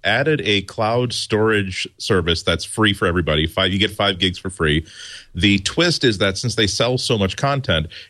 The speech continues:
any purchases you make from Amazon M P three will supposedly automatically be added to the storage,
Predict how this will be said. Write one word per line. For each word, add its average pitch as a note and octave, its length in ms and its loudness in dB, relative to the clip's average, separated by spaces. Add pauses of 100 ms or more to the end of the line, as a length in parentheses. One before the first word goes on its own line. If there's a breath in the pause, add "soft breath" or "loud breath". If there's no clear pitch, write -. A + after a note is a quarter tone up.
(160 loud breath)
any C#3+ 220 4
purchases C#3 640 0
you A#2+ 100 4
make G#2+ 380 0
from G2 340 0
Amazon G#2 440 4
M G2+ 160 2
P F#2 160 2
three F#2 400 2
will F2+ 260 -2
supposedly B2+ 580 0
automatically G2+ 600 0
be F#2+ 180 -2
added F#2 400 0
to G2+ 160 -2
the F2 140 -2
storage, G2 500 0